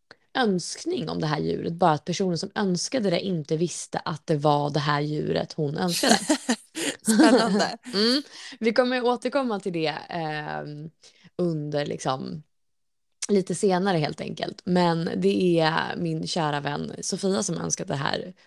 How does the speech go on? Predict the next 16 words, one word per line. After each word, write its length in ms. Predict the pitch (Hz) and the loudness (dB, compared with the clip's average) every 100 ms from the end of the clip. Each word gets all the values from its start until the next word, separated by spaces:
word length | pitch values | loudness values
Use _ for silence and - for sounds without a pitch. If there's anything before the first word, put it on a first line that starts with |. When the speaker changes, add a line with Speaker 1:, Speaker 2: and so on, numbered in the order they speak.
| _ | _
Speaker 1:
way 320 | - 254 170 | 4 6 6
back. 420 | - - - - - _ | 0 -6 -10 -16 -16 _
Speaker 2:
Mm. 220 | 226 262 339 _ _ _ _ | -4 -4 -6 _ _ _ _
Speaker 1:
Eh, 260 | 185 170 - | -2 0 -2
och 80 | |
så 60 | 175 | -6
kom 100 | 254 | -4
jag 100 | 247 | -4
på 120 | - | -4
att 120 | 202 165 | -6 -6
jag 140 | 202 | -10
faktiskt 240 | 208 202 202 | -8 -6 -6
inte, 440 | 170 156 151 170 | -2 -2 0 -4
jag 140 | - 208 | -4 -2
har 40 | |
inte 800 | 208 - 156 165 - 165 - 175 | -2 -2 -4 -2 -2 0 0 -2